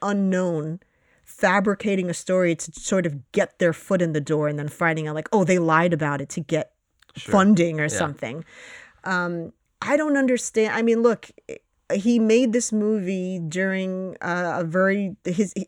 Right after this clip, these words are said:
Speaker 1: still in his maniacal state and drug use and whatever the hell it is, uh, dr-, alcohol abuse or whatever that he was, um, using. So there's gonna be the argument of whether he was in the correct state of mind to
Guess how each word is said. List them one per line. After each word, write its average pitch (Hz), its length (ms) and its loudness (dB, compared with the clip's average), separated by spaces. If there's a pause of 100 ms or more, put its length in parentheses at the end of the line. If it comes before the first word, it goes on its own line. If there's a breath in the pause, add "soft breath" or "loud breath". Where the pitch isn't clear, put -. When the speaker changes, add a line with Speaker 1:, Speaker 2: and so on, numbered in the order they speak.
Speaker 1:
still 220 300 4
in 208 80 2
his 185 180 -2
maniacal 180 680 0
state 185 440 -4
and 165 220 -4
drug 170 300 2
use 185 260 -2
and 165 160 -4
whatever 170 260 0
the 175 120 0
hell 175 160 2
it 170 80 2
is, 180 240 -2
uh, 160 100 -2
dr-, 151 260 -6
alcohol 175 560 2
abuse 175 320 -2
or 180 60 -4
whatever 175 260 0
that 170 140 -2
he 185 100 -4
was, 165 280 -8 (500 loud breath)
um, 165 380 -2 (320)
using. 180 640 0 (360 soft breath)
So 175 640 2
there's 185 220 2
gonna 185 180 -2
be 180 100 -4
the 160 160 -2
argument 160 500 -2
of 151 200 -4 (140)
whether 165 220 2
he 170 180 -2
was 160 180 -2
in 156 160 -4
the 156 280 -8
correct 170 420 -4
state 165 320 0
of 156 100 2
mind 156 520 -2
to 151 460 -4